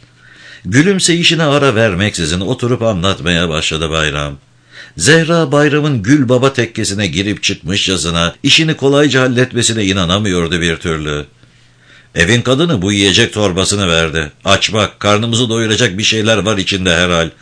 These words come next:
Ablama benzettim, acıdım kadına." Alev aydınlığında yiyecek torbasını açtı Zehra. Bir çuval parçası serdi külün yanına.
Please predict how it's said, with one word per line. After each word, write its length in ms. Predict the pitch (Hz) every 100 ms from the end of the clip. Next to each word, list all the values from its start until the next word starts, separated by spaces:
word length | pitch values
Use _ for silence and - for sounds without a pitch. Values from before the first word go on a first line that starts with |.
| - - _
Ablama 460 | - 175 135 110 92
benzettim, 560 | 90 80 85 - 90 78
acıdım 440 | 143 117 101 98
kadına." 500 | 90 90 87 85 82 - _ _ _ _ _ _ _ _ _ _ _
Alev 260 | 151 208 170
aydınlığında 760 | 76 78 71 69 71 69 71
yiyecek 560 | 82 73 120 85 131 120
torbasını 580 | 117 107 101 101 104 87
açtı 320 | 82 - 92
Zehra. 540 | 76 76 73 73 67 - _ _ - - -
Bir 240 | 123 196
çuval 380 | 170 165 151 170
parçası 500 | 143 143 139 131 -
serdi 440 | 98 123 110 95 120
külün 280 | 95 82
yanına. 580 | 92 78 76 76 71 67